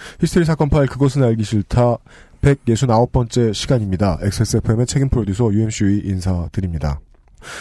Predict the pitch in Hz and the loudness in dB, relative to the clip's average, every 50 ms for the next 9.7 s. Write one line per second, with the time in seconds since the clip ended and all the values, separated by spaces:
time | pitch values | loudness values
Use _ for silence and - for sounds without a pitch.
0 | - - - - - - 139 151 156 151 151 156 156 139 127 120 131 143 - - | -16 -18 -20 -10 -4 0 0 2 2 2 2 2 2 2 0 0 -2 -4 -6 -4
1 | 113 113 113 110 110 104 107 110 107 110 - - 131 120 117 - - - 160 123 | -4 -2 -2 -2 -2 -2 -4 -6 -6 -8 -6 -4 -2 -2 -2 -2 0 0 2 2
2 | 117 131 127 123 120 117 110 - 107 90 85 90 113 131 - _ - - - - | 2 2 0 0 0 -2 -2 -4 -4 -4 -4 -6 -8 -10 -12 _ -20 -8 -2 0
3 | 120 120 123 117 110 113 113 110 123 110 107 139 151 170 156 117 92 85 82 80 | 0 2 2 0 0 0 0 0 0 0 0 0 0 0 0 -2 -2 -4 -8 -10
4 | 80 78 101 - _ - - 98 110 117 123 123 123 120 104 110 131 147 151 143 | -10 -12 -14 -14 _ -8 -4 0 0 2 2 2 2 0 0 2 2 2 2 2
5 | 127 101 92 82 78 76 71 - - - - - - _ - - - - - _ | 2 0 0 -2 -2 -4 -4 -6 -8 -14 -20 -20 -20 _ -20 -20 -20 -20 -20 _
6 | - - - - - - - - - - - - - - - - - - - - | -20 -20 -16 -14 -14 -14 -14 -16 -20 -20 -20 -20 -20 -18 -18 -18 -20 -6 0 2
7 | 135 143 165 - 156 123 117 117 117 127 143 - - 165 143 131 - - - - | 4 4 4 2 2 0 -2 0 2 2 2 4 4 2 2 2 0 -6 -12 -6
8 | - 120 131 - - - 65 73 - - - - - - _ _ _ - - - | -2 0 0 0 -2 -6 -12 -12 -14 -20 -20 -20 -20 -20 _ _ _ -20 -20 -20
9 | _ _ _ _ _ _ - - 147 147 123 110 95 98 | _ _ _ _ _ _ -4 0 0 0 2 0 -2 -4